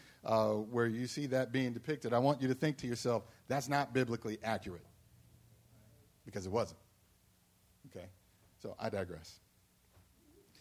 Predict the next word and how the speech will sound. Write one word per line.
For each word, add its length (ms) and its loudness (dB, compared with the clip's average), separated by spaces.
Uh, 1200 0